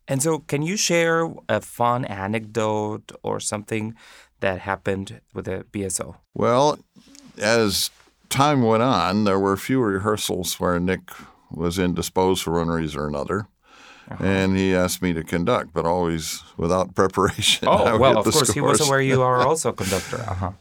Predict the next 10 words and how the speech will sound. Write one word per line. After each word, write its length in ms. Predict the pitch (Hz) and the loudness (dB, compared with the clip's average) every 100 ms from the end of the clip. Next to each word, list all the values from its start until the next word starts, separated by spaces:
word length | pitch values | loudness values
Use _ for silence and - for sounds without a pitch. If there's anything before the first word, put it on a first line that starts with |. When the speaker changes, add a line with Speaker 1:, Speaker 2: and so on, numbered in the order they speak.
| - | -8
Speaker 2:
And, 560 | - 110 104 107 104 104 | 0 2 4 4 4 4
uh, 400 | 101 98 92 95 - | 4 4 4 2 -4
one 360 | - 92 104 104 | -4 0 2 0
time 420 | 104 90 85 87 | 0 2 2 2
he 260 | 87 95 87 | 0 -2 -4
came, 500 | - 98 90 90 87 87 87 | -2 0 2 2 0 -4 -2
I 120 | 90 | 0
was 180 | 87 87 | 0 0
going 380 | 98 101 92 | 0 2 2
in 640 | 90 95 98 95 90 87 | 0 0 0 2 2 0